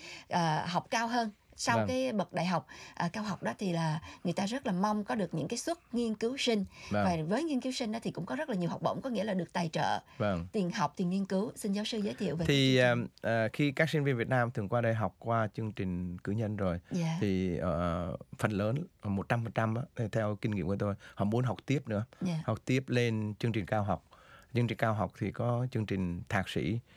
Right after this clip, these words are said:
Speaker 2: học, ờ, xong bốn năm thạc sĩ thì xong là ra đi làm, hay là học tiếp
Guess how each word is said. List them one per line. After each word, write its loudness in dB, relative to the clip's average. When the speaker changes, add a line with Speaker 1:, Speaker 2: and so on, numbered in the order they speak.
Speaker 2:
học, 0
ờ, 0
xong 0
bốn 2
năm 2
thạc -2
sĩ 0
thì 0
xong 0
là 2
ra 4
đi 2
làm, 2
hay 2
là 4
học 0
tiếp 2